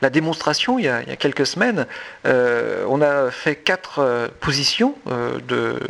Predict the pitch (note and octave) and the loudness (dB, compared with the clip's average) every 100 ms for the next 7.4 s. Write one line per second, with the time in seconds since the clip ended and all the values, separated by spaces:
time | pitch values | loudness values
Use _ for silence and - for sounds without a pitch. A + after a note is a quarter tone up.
0 | - - C3 B2+ A#2+ - A#2+ E3+ C4+ E3 | -8 -10 -6 -2 0 2 4 4 2 0
1 | - - - - B2 C3 C#3 A2+ A2+ A#2 | -6 -18 -6 -2 2 4 4 2 0 -2
2 | - A#2+ A#2 - - C4 B2+ - - - | 0 2 2 0 0 -2 -4 -10 -16 -10
3 | - B2+ A#2+ A2+ G#2+ G#2+ G#2 - - - | 0 2 4 2 0 -2 -4 -4 -4 -2
4 | D3 D#3 D#3 D#3+ D#3 D3 D#3+ D3 D3+ D#3 | 2 2 4 2 2 2 2 2 -2 0
5 | D#3+ D3+ C3 B2 - - - B2+ A#2+ A#2+ | 2 2 2 0 -6 -16 -6 -2 -2 -2
6 | - A#1+ - - - - A1+ - - E3+ | -2 -4 -4 -6 -8 -10 -10 -6 4 4
7 | F3+ D3+ C3 A#2 | 4 0 -2 -2